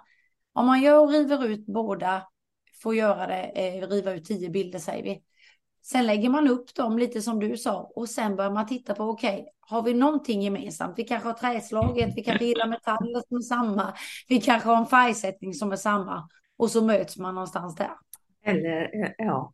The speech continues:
Speaker 2: Ja, men det är bra. Det är bra. <laughs> Det är bra. Det är
Speaker 1: Ja.
Speaker 2: bra. Förlåt att jag skrattar när du säger så här, har man något gemensamt?
Speaker 1: Ja. <laughs> Det är ju,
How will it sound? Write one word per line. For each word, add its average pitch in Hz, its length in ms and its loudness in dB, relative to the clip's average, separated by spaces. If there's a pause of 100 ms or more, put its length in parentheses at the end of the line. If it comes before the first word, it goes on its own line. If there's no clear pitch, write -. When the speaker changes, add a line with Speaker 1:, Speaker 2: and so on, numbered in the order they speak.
(140)
Speaker 2:
Ja, 175 160 4
men 196 120 6
det 202 80 6
är 185 40 6
bra. 175 360 2 (180)
Det 214 60 4
är 208 40 6
bra. 220 220 8 (140)
<laughs> - 180 -10
Det 254 60 12
är - 120 8
bra. 190 80 6 (460)
Det 269 60 6
är 233 40 10
Speaker 1:
Ja. - 20 4
Speaker 2:
bra. 160 220 2
Förlåt 208 340 6
att 139 140 -6
jag 143 100 -4
skrattar - 540 -2
när 160 160 4
du 160 140 2
säger 151 240 0
så 180 60 2
här, 113 180 4
har 202 220 8
man 151 200 4
något - 260 -2
gemensamt? - 520 4 (460)
Speaker 1:
Ja. 269 300 8 (500)
<laughs> - 560 -8
Det 220 100 0
är 214 140 4
ju, 190 100 -2